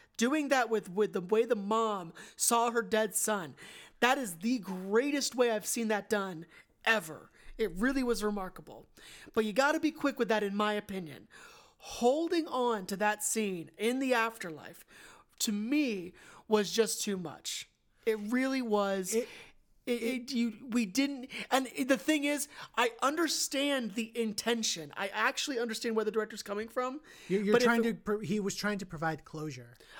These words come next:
Speaker 1: I respect that entirely. You could have done that, in my opinion, where, so Zac Efron's character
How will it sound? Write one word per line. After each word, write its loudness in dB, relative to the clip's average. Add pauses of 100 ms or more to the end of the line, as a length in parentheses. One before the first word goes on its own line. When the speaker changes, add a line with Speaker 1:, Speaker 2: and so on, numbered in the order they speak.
(100)
Speaker 1:
I 4 (140)
respect 0
that 4
entirely. 0 (300)
You 2
could 4
have -4
done 2
that, 0
in -6
my 0
opinion, 0
where, 0 (320)
so -6
Zac 4
Efron's 0
character 0